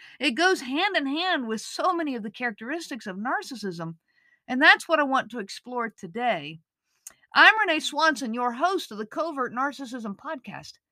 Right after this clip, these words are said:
Thank you so much for joining me today. Let's dive into some of these characteristics that the victim mentality feeds.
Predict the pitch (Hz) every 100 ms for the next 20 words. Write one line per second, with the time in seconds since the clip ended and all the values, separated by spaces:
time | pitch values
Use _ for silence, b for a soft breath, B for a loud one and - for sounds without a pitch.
0 | _ _ - 311 285 277 - 349 415 403
1 | 240 - - _ _ - 254 254 285 285
2 | 214 180 196 247 190 156 _ _ _ _
3 | _ _ _ _ _ _ _ - 240 339
4 | - - 381 359 359 311 - 277 269 233
5 | - 262 233 - 220 233 - 185 - 202
6 | 196 214 247 226 196 175 214 214 180 156
7 | _ 220 180 131 131